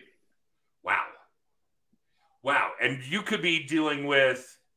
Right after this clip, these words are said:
two, three, four, five, six guests every month at every door.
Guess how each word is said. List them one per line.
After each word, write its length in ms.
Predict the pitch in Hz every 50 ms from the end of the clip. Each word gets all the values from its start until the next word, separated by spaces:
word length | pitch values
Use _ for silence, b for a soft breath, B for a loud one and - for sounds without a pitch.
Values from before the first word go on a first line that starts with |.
| _ _ _ _ _ _ _ _ _ _ _ _ _ _ _ _ _ - - - - _
two, 220 | - 160 156 151
three, 300 | 147 143 143 143 139 139
four, 340 | 135 - 147 156 160 156 147 - - -
five, 500 | - 165 170 185 185 180 175 170 165 151
six 400 | - - - 233 233 233 - -
guests 560 | 147 135 151 170 185 175 139 - - - - - -
every 340 | 156 160 160 165 156 143 139
month 460 | 156 175 170 131 110 113 110 - - b b b b b b -
at 140 | 165 175
every 300 | 180 180 156 156 151 127
door. 520 | 127 131 165 185 165 - - - - -